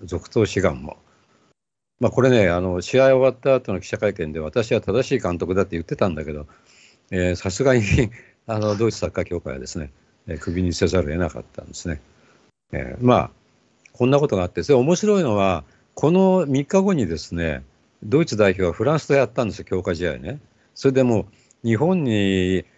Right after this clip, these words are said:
一対四で負けてるんで、ボロ負けするんじゃないかって言われてたら、フランスに勝ったんですよね。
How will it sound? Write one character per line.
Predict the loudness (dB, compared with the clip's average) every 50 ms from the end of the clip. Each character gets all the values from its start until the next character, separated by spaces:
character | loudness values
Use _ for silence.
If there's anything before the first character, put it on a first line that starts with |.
| _ _ _ _ _
一 | -14 -8 -6 -6 -6 -6 -2 0
対 | 2 2 4
四 | 4 2 0
で | 0
負 | 0 -2 -2
け | -2 0
て | 0 0
る | 0
ん | 0
で、 | -2
ボ | -2 -2 0 0
ロ | 2
負 | 2 2 2 2
け | 2 0 0
す | 0 -2 -2
る | -2 0
ん | 0
じ | 0
ゃ | 0
な | 0 0
い | 0
か | -2 -2
っ |
て | -2 -4
言 | -4
わ | -2
れ | -2 -4
て | -4 -4
た | -8
ら、 | -8
フ | -6 -2 0
ラ | 0 0
ン | 2
ス | 0
に | -2 -4
勝 | -2 -4 -6 -6
っ |
た | -4 -6 -8
ん | -8 -8 -16
で | -20 _
す | -20
よ | -16 -14
ね。 | -14